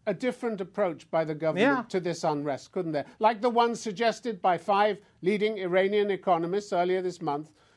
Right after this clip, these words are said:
Speaker 1: who say the authorities should listen to the demonstrators and prepare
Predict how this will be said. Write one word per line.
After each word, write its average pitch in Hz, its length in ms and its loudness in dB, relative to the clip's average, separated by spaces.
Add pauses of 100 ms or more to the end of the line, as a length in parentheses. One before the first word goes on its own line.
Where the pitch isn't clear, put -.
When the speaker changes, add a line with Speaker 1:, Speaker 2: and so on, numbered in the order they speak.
(100)
Speaker 1:
who 185 100 -6
say 233 220 2
the 220 140 4
authorities 240 560 2
should 185 200 -2
listen 262 380 -2
to 226 100 0
the 196 100 -2
demonstrators 185 840 -2 (240)
and 190 200 -4
prepare 202 560 0